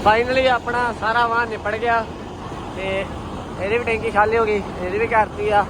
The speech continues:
ਉਹਦੀ ਰਹਿ ਗਈ ਆ ਤੇ ਉਹ ਵੀ ਭਰ ਗਈ ਤੇ ਆਹ ਭਾਰਤ ਖਾਲੀ ਕਰੀ ਜਾਂਦਾ। ਤੇ ਚਲੋ ਹੁਣ ਚੱਲਦੇ ਆ ਘਰੇ ਤੇ ਜਾ ਕੇ ਕਰਦੇ ਆ ਮਸ਼ੀਨਾਂ ਸਾਫ਼ ਤੇ ਨਾਲੇ ਆਪਾਂ ਟਰਾਲੀਆਂ,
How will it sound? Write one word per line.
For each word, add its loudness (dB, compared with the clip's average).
ਉਹਦੀ 2
ਰਹਿ 2
ਗਈ -2
ਆ 6
ਤੇ -2
ਉਹ 0
ਵੀ 0
ਭਰ 4
ਗਈ -4
ਤੇ -2
ਆਹ 4
ਭਾਰਤ 2
ਖਾਲੀ -4
ਕਰੀ -4
ਜਾਂਦਾ। -2
ਤੇ -2
ਚਲੋ 6
ਹੁਣ 0
ਚੱਲਦੇ 4
ਆ -4
ਘਰੇ 2
ਤੇ -4
ਜਾ 2
ਕੇ -6
ਕਰਦੇ 0
ਆ 2
ਮਸ਼ੀਨਾਂ -4
ਸਾਫ਼ 4
ਤੇ -6
ਨਾਲੇ 2
ਆਪਾਂ 2
ਟਰਾਲੀਆਂ, 0